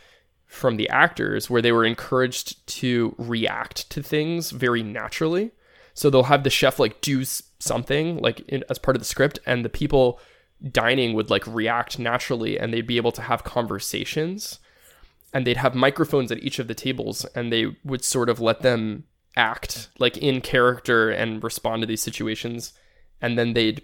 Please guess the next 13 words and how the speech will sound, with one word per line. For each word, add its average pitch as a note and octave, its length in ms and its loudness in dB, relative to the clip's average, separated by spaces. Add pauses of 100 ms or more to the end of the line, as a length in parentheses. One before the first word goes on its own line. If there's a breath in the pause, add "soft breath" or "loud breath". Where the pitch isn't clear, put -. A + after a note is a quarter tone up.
(120)
piece - 320 -4
the - 180 -6
movie C3 340 2
together, G#2 520 0 (360)
in - 140 -4
a G#2+ 60 -6
sense, - 520 -4 (520)
with, - 160 0
like, A2+ 160 0
these A#2 160 -4
sort A#2+ 200 -2
of G#2+ 80 -4
natural, A2 680 -2